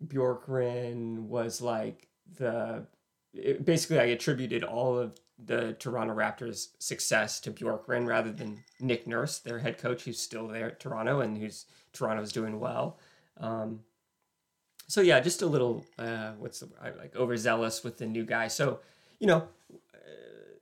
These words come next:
looking forward, uh, something to just learn from as, as, as a fan. It's like, all right, you know, you don't need to get, you don't need to get super, super hyped up on, on new guys, but, um, that's that season. So we're still,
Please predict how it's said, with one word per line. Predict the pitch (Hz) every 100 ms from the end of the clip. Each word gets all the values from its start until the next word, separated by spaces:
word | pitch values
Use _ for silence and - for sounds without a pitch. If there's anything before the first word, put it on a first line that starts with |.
| _ _ _ _ _ _ -
looking | 208 226 185 139
forward, | 139 190 170 160 151 131 - 127
uh, | - - 147
something | 147 175 170 156
to | 131
just | 143
learn | 123 156 131
from | - 107 104
as, | 110 -
as, | 113 107 - -
as | 110 117
a |
fan. | - 127 113 101
It's | 101 -
like, | -
all | 165
right, | 139 -
you | - 139
know, | 117 - _ - - _ _
you | -
don't | -
need | 117
to | 107
get, | 110 - _ -
you | 160
don't | 135
need | 104
to | 107
get | 120
super, | - 147 123
super | - 117 -
hyped | 113 110 -
up | 120 95
on, | 101 110
on | 123 117
new | 117 131
guys, | - - -
but, | - - -
um, | - - 131 _ _ _ _ _ _ _ _ _ _ _ _ - - _ _ _ _ _ _ _ _ _ _
that's | - 196 -
that | 170 127
season. | - 127 120 127
So | 139 139
we're | 147
still, | - 190